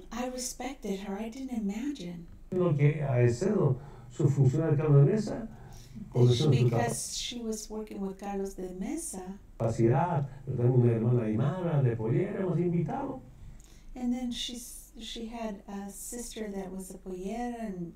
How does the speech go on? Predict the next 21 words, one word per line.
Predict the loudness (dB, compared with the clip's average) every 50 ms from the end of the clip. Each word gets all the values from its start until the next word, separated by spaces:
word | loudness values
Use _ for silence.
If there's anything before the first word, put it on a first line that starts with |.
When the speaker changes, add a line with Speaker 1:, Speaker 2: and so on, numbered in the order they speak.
| -16 -20 -20
Speaker 1:
she | -16 -14 -12
was | -10 -10 -10 -8
invited. | -8 -8 -6 -6 -4 -4 -4 -6 -8 -8 -10 -12 -14 -16 -20 -20 -20
Speaker 2:
Se | -6 -2 2
ha | 2
elegido. | 4 4 4 4 4 2 2 0 -2 -4 -6 -12 -16 -20 -20 -20 -20 -16 -14 -14 -14 -14 -16 -18 -16 -12 -10
Speaker 1:
She | -6 -6
was | -6 -4 -4
elected. | -4 -4 -4 -4 -6 -8 -10 -14 -14 -14 -12 -12 -14 -14 -16
Speaker 2:
Ha | -10
sido | -4 -2 0 0 0 -2 -4 -6 -6 -2
presidenta | -2 -2 -2 -2 -6 -6 -6 -6 -6 -4
ahora. | -2 0 0 0 0 -2 -6 -10 -16 -20 -18 -10 -6
Speaker 1:
And | -6 -6
she | -6 -6 -8
was | -10 -12 -12 -12
the | -14 -16
president | -16 -14 -10 -10 -10 -8 -8 -10 -10 -8 -8 -8 -8 -10 -14 -18 -20 -16 -14
of | -14 -12 -12 -14 -16
that | -16 -16 -16 -16 -16 -18 -20 -20 -20 -20 -20 -18 -16
organization. | -14 -14 -12 -10 -10 -10 -10 -8 -8 -8 -8 -10 -12 -12 -12 -12 -12 -12